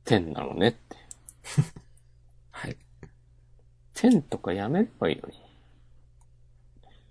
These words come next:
Speaker 1: なんかやめそうな気がする。この呼び方。
Speaker 2: うん。
Speaker 1: 知らんけど。
Speaker 2: なんかでも今回のその、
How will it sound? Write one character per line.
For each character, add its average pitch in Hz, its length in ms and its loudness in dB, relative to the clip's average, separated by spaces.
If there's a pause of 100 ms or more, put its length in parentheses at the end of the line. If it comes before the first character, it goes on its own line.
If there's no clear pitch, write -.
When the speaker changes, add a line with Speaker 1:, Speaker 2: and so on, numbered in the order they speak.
(500)
Speaker 1:
な 117 140 4
ん - 20 -8
か 98 80 2
や 85 140 4
め 113 120 4
そ 127 140 2
う 127 40 4
な 123 80 -2
気 - 120 -6
が 117 80 -2
す 110 120 2
る。 92 140 2 (300)
こ 76 180 -2
の 73 60 0
呼 71 80 0
び - 80 -4
方。 - 260 -10 (680)
Speaker 2:
う 104 80 -6
ん。 92 1000 -10
Speaker 1:
知 - 120 0
ら 92 80 2
ん 90 60 -6
け 82 100 0
ど。 - 120 -2 (2750)
Speaker 2:
な 208 80 0
ん - 20 -2
か 185 100 0
で 170 60 4
も 160 180 4
今 294 380 2
回 156 320 6
の 113 160 4
そ 104 160 0
の、 92 240 -2